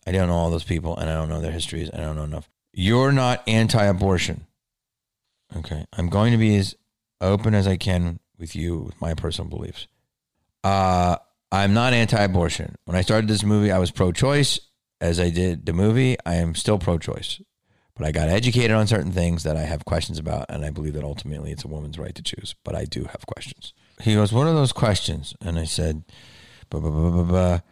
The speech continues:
How can I say this, dude? It's all gonna blow up in my face, but let's just go for it. Let's just try to have re-, let's just try to have responsible sex." Is that so hard to ask?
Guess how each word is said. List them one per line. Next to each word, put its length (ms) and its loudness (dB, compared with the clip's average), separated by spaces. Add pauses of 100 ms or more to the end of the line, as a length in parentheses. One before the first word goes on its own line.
(200)
How 240 0
can 140 2
I 100 4
say 220 2
this, 160 2
dude? 200 0
It's 160 -2
all 140 2
gonna 100 2
blow 160 2
up 80 -2
in 60 0
my 140 0
face, 360 -2
but 120 -6
let's 180 -2
just 140 -4
go 180 -2
for 180 -6
it. 80 -6
Let's 140 -6
just 160 -6
try 100 0
to 60 2
have 100 0
re-, 120 -6 (680)
let's 160 0
just 160 0
try 140 2
to 80 4
have 180 4
responsible 520 2
sex." 580 -4 (400)
Is 140 -4
that 160 0
so 140 0
hard 220 0
to 60 -6
ask? 320 -4